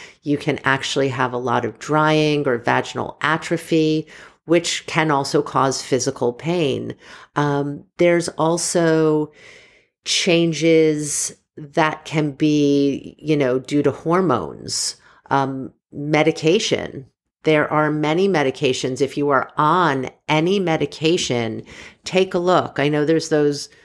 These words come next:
lists of, like, a million side effects when you're on a medication, and we sort of stop looking.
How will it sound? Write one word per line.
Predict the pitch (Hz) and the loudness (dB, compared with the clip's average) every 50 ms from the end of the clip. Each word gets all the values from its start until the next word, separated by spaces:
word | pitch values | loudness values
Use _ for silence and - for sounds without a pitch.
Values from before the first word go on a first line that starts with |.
| _ _ _ _ _ _ | _ _ _ _ _ _
lists | 165 170 202 202 196 196 - - - 185 | -2 0 2 2 2 0 -4 -2 0 0
of, | 160 143 151 | 0 2 2
like, | 156 147 147 - | 0 0 0 0
a | 147 | 0
million | 156 156 160 175 196 208 202 202 196 190 185 | 0 0 0 0 0 2 2 2 0 0 -2
side | - - 180 175 180 170 | 0 0 2 2 2 2
effects | 165 - - 117 101 104 110 - - - - | 0 0 0 0 0 -2 -4 -6 -8 -8 -4
when | - 151 147 143 | -2 0 0 0
you're | 139 139 113 | 0 0 0
on | 135 139 131 | 0 0 0
a | 135 | -2
medication, | 135 131 131 - - - 175 156 151 143 - 143 117 113 117 | -2 -2 -2 -2 0 0 2 2 2 2 0 0 0 0 0
and | 123 127 123 123 127 123 - - | -2 -4 -4 -6 -8 -12 -14 -14
we | - 143 151 147 | -8 -4 -4 -4
sort | 143 - - 147 139 139 | -4 -2 -2 0 0 0
of | 135 127 | 0 -2
stop | - - - - 147 127 127 - - | -4 -6 -2 0 0 0 0 -2 0
looking. | 147 147 143 - 139 117 107 95 104 107 | 0 0 0 0 -2 -2 -2 -4 -6 -10